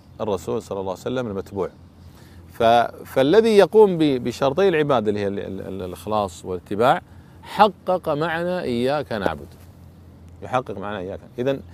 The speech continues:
إياك نعبد تشمل أيضًا الدعوة لاتباع النبي عليه الصلاة والسلام. طيب، عرفنا الآن هذا الطريق. كيف الناس مع هذا الطريق؟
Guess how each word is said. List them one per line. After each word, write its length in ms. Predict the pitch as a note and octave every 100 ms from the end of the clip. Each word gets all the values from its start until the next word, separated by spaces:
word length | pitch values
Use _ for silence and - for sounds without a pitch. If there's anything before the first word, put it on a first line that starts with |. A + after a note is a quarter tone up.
| - -
إياك 340 | B2+ F#3 -
نعبد 320 | G3 G3+ G3 F#3
تشمل 440 | A3 G#3 F3+ D#3
أيضًا 360 | F#3 F#3+ G3+ A3+ - - - - -
الدعوة 560 | G#2+ A2 D#3 D3+ D3+
لاتباع 540 | C#3+ A2+ - A2+ C3 C3
النبي 220 | G#2 A2 G2+
عليه 100 | F#2
الصلاة 160 | -
والسلام. 280 | - - - - -
طيب، 160 | C#3+ - - - - - - - - - A#2+
عرفنا 300 | F#3 F3+ E3
الآن 340 | D#3+ D#3+ C#3 - - - - -
هذا 200 | C#3 C3
الطريق. 400 | - A#2 D3 F#3+ - - - -
كيف 240 | A#3+ A3
الناس 520 | F#3 E3 F3+ A3 -
مع 180 | C3+ A#2+
هذا 60 | B2
الطريق؟ 400 | F#2+ G2+ F#2+